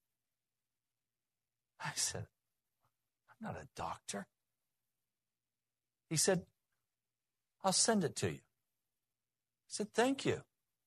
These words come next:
So it came. On top of it, nine dollars and seventy-five cents. He called me, he said,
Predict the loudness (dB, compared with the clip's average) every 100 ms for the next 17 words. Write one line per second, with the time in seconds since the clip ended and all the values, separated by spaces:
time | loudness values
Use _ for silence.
0 | _ _ _ _ _ _ _ _ _ 0
1 | 2 4 4 4 4 0 -8 _ _ _
2 | _ _ _ _ _ _ _ 4 6 8
3 | 8 6 4 2 0 2 4 6 8 8
4 | 8 6 2 -2 -4 _ _ 0 4 4
5 | 4 2 4 6 4 2 0 -4 -12 _
6 | _ _ _ _ _ _ _ _ _ _
7 | _ _ -4 6 8 8 6 4 6 4
8 | 2